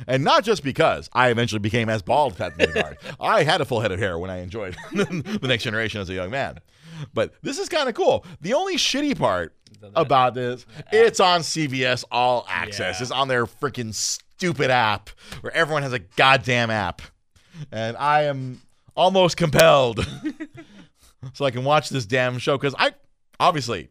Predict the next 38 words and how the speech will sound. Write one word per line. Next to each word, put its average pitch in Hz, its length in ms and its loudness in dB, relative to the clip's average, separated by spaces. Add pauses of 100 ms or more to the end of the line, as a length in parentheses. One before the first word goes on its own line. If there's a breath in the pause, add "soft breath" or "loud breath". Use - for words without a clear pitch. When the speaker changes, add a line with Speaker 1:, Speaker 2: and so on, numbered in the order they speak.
Speaker 2:
The 196 140 -6
power 294 560 0
of 240 160 -4
Picard 294 600 -2
compels 294 760 -2
you. 285 140 -2
Speaker 1:
The 107 220 0
power 98 380 -6
of 87 60 -12
Speaker 2:
<laughs> - 20 -6
The - 60 0
Speaker 1:
Picard, 95 320 0
yeah. - 260 2
Speaker 2:
power - 160 -4
of - 160 -4
Picard 339 680 -4 (140)
compels 415 680 -4
Speaker 1:
I - 100 6
mean, 175 160 2
Speaker 2:
you. 190 200 -4
Speaker 1:
if 262 320 0
only, 208 400 2
if 131 140 -2
they 185 160 2
somehow 190 480 0
work 139 360 -2
in 127 260 0
one 139 240 0
more 139 200 -2
"Shut 127 380 0
up, 131 240 -2
Wesley," 143 560 0 (320 loud breath)
I 117 120 0
will 123 100 0
be 110 140 -4
so 110 380 -2
fucking 113 380 -4
happy. 110 520 -6